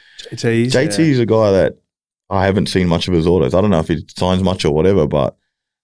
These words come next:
Speaker 2: um, yeah, that's probably one of the first auto cards I've seen, and it was really nice. It was Origin,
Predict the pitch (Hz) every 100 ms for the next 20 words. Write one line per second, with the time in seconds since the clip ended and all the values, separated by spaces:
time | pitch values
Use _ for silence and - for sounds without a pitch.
0 | - 90 85 80 78 71 - 98 80 -
1 | 123 104 95 98 82 - 92 92 98 90
2 | 87 73 85 78 73 - - - - -
3 | 82 82 73 76 98 101 87 92 92 -
4 | 78 69 95 90 90 87